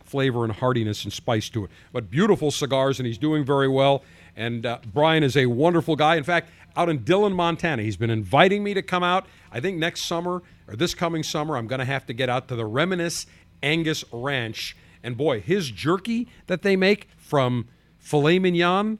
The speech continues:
with a special spice off the charts. In fact, I told Brian,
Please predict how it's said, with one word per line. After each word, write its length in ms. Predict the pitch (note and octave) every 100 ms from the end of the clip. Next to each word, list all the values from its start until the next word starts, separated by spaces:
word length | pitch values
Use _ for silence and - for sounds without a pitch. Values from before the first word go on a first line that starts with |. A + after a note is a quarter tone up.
| - _
with 160 | B2+ B2
a 60 |
special 580 | - - - F3+ - F#3
spice 720 | - - - F3+ G#3 - - - _ _ -
off 520 | E3 F3 F#3 - - _ -
the 500 | A2+ D#3+ E3 D#3+ D#3 _ _
charts. 360 | - F3 C3
In 80 | D3
fact, 260 | D#3 D3 C#3+
I 100 | C3+
told 260 | E3 D3+
Brian, 420 | A#2+ D3+ E3+ F#3